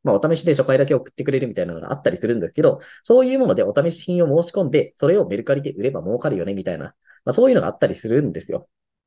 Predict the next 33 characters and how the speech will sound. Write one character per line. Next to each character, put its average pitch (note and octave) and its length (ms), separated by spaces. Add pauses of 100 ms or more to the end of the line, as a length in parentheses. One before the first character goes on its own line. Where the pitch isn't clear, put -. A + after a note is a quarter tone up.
(500)
は A#2 120
い。 D#2+ 200
で、 D#3 320
普 - 120
通 E4 100
に F#4+ 100
考 F#4+ 180
え - 60
て、 - 220
そ D#3+ 100
ん F3+ 40
な D3+ 60
転 F#3+ 180
売 C4 140
目 C4+ 140
的 - 200
で F2 260
購 C3+ 140
入 C#3+ 120
し C#3+ 60
た - 80
ら - 60
ダ F2+ 160
メ F3+ 100
な D3+ 100
ん - 80
で - 60
す G2+ 140
よ。 - 100 (480)
ダ A2+ 100
メ D3 120
な - 100
の。 - 80